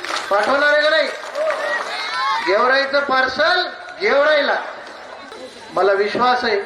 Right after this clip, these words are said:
की आपण गेवराईचं पार्सल हे टोल नाक्याच्या पलीकडं पाडळशिंगेच्या पाठवताल.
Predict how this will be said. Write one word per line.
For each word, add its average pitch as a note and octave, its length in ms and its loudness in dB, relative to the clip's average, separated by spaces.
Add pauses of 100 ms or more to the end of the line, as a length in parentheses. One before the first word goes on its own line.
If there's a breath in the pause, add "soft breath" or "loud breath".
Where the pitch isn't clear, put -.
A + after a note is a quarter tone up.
(340)
की G#3+ 100 -2
आपण A3+ 400 2 (280)
गेवराईचं A3+ 540 2
पार्सल A3+ 580 0 (440)
हे A#3 300 4 (600)
टोल A#3+ 240 2
नाक्याच्या A#3 460 0
पलीकडं A#3 540 0
पाडळशिंगेच्या G#3+ 760 2
पाठवताल. G3 460 0